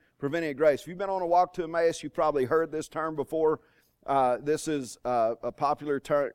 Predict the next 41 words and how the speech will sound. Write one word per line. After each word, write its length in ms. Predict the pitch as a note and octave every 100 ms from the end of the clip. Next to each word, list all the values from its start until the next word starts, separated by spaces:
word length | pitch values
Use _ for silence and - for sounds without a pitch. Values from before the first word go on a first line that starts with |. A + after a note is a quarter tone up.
| -
term. 440 | D#3 D#3 C#3+ D3 -
However, 760 | B2+ C3+ C#3 D#3+ D#3 C#3 B2+ _ _ _ -
um, 400 | C#3+ C3+ A#2 G#2 _ _
it's 240 | C#3 C3
not 240 | D3+ D3+ C#3+
explained 500 | A2+ - D#3+ E3+ D3
a 60 |
lot. 340 | B2 B2+ C3 C#3 _ _ _ _
It's 280 | - C3+ -
sometimes 600 | - D#3 D3 D#3+ D3 C3+
we 80 | D#3
don't 220 | D3+ C#3+
recognize 560 | A#2 C#3 D#3 D#3 C3+ B2
it. 100 | C3+
Let 80 | F3+
me 60 |
tell 160 | G#3 G#3+
you 60 | F#3
what 160 | E3
prevenient 420 | C3+ C3+ E3 C#3
grace 320 | B2 D3 C3+ D#3
is. 200 | C3 D3
It 100 | F3
is 120 | F#3
the 120 | F#3+
grace 500 | F3 F3 G#3+ A#3 -
that 200 | - F#3
pursues 640 | - F#3 - G#3 G3+ F#3 D#3
you 320 | D#3+ D3 C#3+ _ _ _
all 220 | D#3+ F3+ E3+
the 100 | E3
days 300 | D#3+ D#3+ D3
of 80 |
your 140 | C#3+ D3
life. 360 | C#3+ B2 F#2 - _ _ _
It 120 | F3 F3+
is 160 | F#3
the 120 | F3+
love 300 | D#3+ E3+ G#3+
of 180 | A3 F#3
God 480 | F#3 E3 C#3+ C#3+